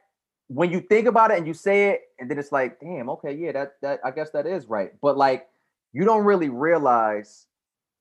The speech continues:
how much technology has fucking advanced over the last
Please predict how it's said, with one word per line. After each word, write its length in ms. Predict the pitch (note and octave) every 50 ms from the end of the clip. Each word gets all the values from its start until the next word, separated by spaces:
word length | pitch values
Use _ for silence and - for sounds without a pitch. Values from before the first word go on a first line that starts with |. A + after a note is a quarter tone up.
| _ _ _ _ _ _ _ _ _ _ _ _ _ _ _ _ _ _ _ -
how 360 | - - - D3+ E3+ F3+ F3+ F3
much 400 | E3+ E3 F3 E3 D3+ - - - - - - _ _ _ _ _ _ _ _ -
technology 920 | - F3 - - A#2+ A#2 A#2+ C3 C#3+ D3 D3+ D#3 C#3 D3 D3+ D3+ D#3+ F3+ F#3 _ _ _ _ _ _ -
has 440 | - - C#3 C3 A#2+ A#2+ A2 - -
fucking 800 | - C3+ B2+ B2 B2+ - C3+ B2+ A#2+ A#2+ A#2 A#2 A2+ A2 A#2 A#2+ _ _ _ _ _ _ -
advanced 880 | - - G2+ F#2+ - C3+ C#3 C#3+ C3 A2 F#2 - _ - _ _ _ _ _ _ _ _ _ _ _ _ - -
over 220 | A#2+ B2 A2+ A#2+
the 80 | A#2 A2
last 760 | A2 A#2 B2 B2+ B2+ B2+ B2+ B2 A#2+ A#2 - - - - _